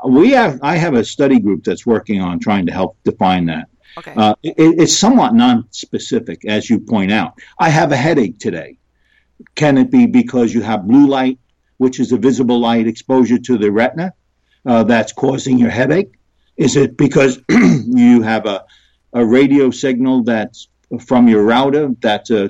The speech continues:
Speaker 1: two foot away from you that's bothering your, uh, uh, sub-, uh, y-, your brain, uh, and the, and the patterns of the brain? Um, th-, th-, there are just so many symptoms that,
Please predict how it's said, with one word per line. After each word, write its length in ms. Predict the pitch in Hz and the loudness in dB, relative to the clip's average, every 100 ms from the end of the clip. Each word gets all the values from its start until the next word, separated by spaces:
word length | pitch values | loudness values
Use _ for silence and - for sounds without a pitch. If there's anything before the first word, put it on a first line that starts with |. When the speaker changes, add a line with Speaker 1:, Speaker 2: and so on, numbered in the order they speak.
| - | -2
Speaker 1:
two 180 | 139 | 0
foot 220 | 127 131 113 | 2 2 2
away 200 | 113 123 | 2 0
from 200 | 131 135 | 0 -2
you 160 | 143 | 0
that's 260 | 120 104 - | 0 -2 -4
bothering 720 | 92 104 110 120 117 117 107 | -4 0 2 2 4 4 2
your, 440 | 104 101 98 92 - _ _ | 0 0 -2 -4 -12 _ _
uh, 100 | 107 107 - 120 | -8 -8 -10 -8
uh, 60 | 113 | -8
sub-, 400 | - 107 - 120 | -2 -2 -2 -8
uh, 60 | - | -2
y-, 260 | 120 120 120 | 2 2 2
your 160 | 107 | 0
brain, 520 | 85 113 120 175 180 - - | 2 2 2 2 -4 -10 -6
uh, 220 | 104 110 - | -4 -4 -4
and 220 | 107 101 | -2 0
the, 100 | 104 | -2
and 160 | 120 104 | -2 -2
the 40 | |
patterns 380 | 90 113 117 123 | -2 0 2 2
of 80 | 123 | 0
the 60 | 113 | 0
brain? 320 | 135 165 202 _ _ _ _ _ _ | 0 -2 -6 _ _ _ _ _ _
Um, 420 | 117 117 110 110 - - - | -2 0 0 -2 -6 -20 -12
th-, 160 | 143 - | -12 -6
th-, 480 | 123 - - - 127 | -6 -6 -8 -6 0
there 260 | 147 226 | 2 4
are 300 | 190 131 110 - | 4 2 -2 -8
just 840 | - - 123 165 - - - - - | -16 -4 0 0 0 -10 -14 -12 -2
so 300 | 170 208 196 | 2 2 0
many 340 | 185 175 170 | -2 -2 -4
symptoms 760 | - - 160 - 82 65 - | -4 -4 -4 -6 -8 -8 -6
that, 280 | 107 95 - | -4 -4 -6